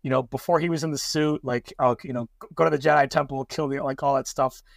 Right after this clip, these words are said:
Palpatine really didn't have the full-blown apprentice for that long, and I thought it was awesome that Ahsoka was fighting him. And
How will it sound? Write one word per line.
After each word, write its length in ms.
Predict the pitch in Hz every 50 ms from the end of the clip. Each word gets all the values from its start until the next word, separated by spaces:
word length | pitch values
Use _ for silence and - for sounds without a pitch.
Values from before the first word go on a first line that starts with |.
| - _ _ _ -
Palpatine 360 | - 165 190 214 - 220 208
really 120 | 202 190 190
didn't 160 | 185 175 151
have 340 | 143 151 147 147 147 151 147
the 80 | 139 127
full-blown 400 | - - 165 151 139 143 139 135
apprentice 420 | 123 - - 143 147 139 165 151 -
for 120 | - 127
that 220 | 117 123 127 127 113
long, 340 | 110 110 120 131 143 156 151
and 100 | 131 123
I 80 | 123
thought 160 | - - 139 143
it 40 | 139
was 140 | 120 - - -
awesome 360 | 131 139 131 - - 131 127
that 160 | 123 - - _ _ _ _ _ _ _ _ _ _ -
Ahsoka 360 | 117 - - 147 151 - -
was 180 | 123 117 110 -
fighting 360 | - - 135 131 131 127 123
him. 200 | 101 113 113 120 -
And 300 | 127 127 131 131 127 120